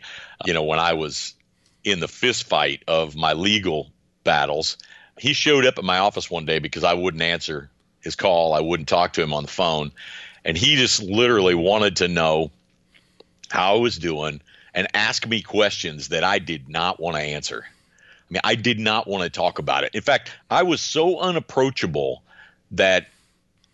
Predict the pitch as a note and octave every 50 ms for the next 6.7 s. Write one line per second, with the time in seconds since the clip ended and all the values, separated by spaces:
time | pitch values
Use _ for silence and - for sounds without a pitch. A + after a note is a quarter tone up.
0 | _ _ - G#2+ G#2+ B2+ - - C#3 E3 E3+ C#3+ F#2+ E2+ A2+ C3+ - - - F2
1 | F2+ F#2+ A2 A#2 A2 G#2+ G2+ F#2 G2 F2+ E2 D#2 D2 D2 D#2+ F2+ G2 F#2 D2+ C2
2 | - - - - E2 D#2+ D#2+ D#2 D2+ - - - _ _ _ - - - A2+ C3+
3 | D3 C#3+ A#2 F#2 - - - G2 G#2+ A2+ B2 - - F#2+ C#2+ - E2+ D#2+ D2+ -
4 | - D2+ D2 D2+ D2 - _ _ _ _ - - - F#2 F2+ E2 D2+ E2+ A2+ C#3+
5 | F3 D#3 A2 - - G#2 F2+ - F#2+ F2+ G2 F#2+ F#2+ G2+ - - B2 C#3+ D#3 D#3
6 | C#3 - - D3 D#3 C3 D#2 B1+ - - - - -